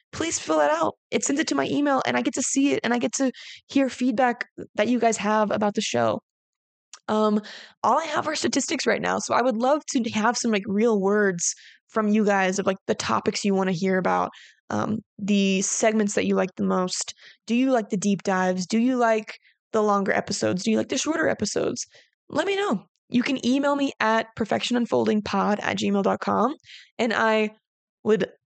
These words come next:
love to, you know, t-, you know, talk about maybe the question you asked on the show,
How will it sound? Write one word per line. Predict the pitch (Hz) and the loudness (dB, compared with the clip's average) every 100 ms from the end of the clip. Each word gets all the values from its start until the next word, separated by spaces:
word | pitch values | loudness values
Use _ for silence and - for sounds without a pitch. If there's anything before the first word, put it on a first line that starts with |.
| _ _ 202 | _ _ -4
love | 196 190 220 285 240 262 277 - - | 0 2 2 4 2 0 -4 -8 -4
to, | 226 208 202 196 - - _ | 0 2 2 0 -2 -6 _
you | 220 | -2
know, | 190 185 208 | 0 0 -4
t-, | - 240 - | -8 -10 -4
you | 202 | -2
know, | 190 196 - | -2 -4 -4
talk | 208 208 | -4 0
about | 208 196 - - _ _ _ _ | 0 0 -2 -10 _ _ _ _
maybe | 196 196 | -2 0
the | 202 | 0
question | 202 202 202 | 0 -2 0
you | 185 | 0
asked | 190 214 | 0 -2
on | |
the | 214 | -4
show, | - 269 269 269 | 0 0 2 0